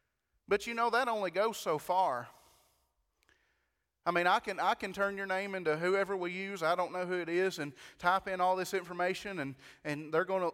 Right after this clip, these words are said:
they're gonna look at all the arrest records and see if you've ever been arrested, and if you have, they're gonna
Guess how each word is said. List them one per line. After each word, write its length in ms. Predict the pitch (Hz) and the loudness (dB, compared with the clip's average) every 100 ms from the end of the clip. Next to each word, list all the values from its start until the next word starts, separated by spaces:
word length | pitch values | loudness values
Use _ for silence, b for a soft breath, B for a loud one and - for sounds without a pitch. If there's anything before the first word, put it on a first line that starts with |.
| - | 0
they're 120 | 180 | 0
gonna 200 | 185 170 | 0 0
look 300 | 175 196 190 | 0 0 0
at 100 | 160 160 | -4 0
all 180 | 175 | 0
the 140 | 180 175 | 2 0
arrest 360 | 175 190 - | 4 4 2
records 480 | 180 185 185 185 165 | 0 0 2 -2 -2
and 140 | 165 156 | -8 -4
see 140 | 185 | -4
if 100 | 185 | -4
you've 160 | 180 180 | -2 -2
ever 220 | 180 175 | 0 -2
been 160 | 185 | -2
arrested, 560 | 175 175 190 - 190 185 | 0 2 2 0 -6 -4
and 100 | 160 | -4
if 160 | 170 185 | -6 -4
you 100 | 170 | 0
have, 360 | 170 190 180 | 2 2 2
they're 100 | 180 | -2
gonna 240 | 175 175 | -2 -2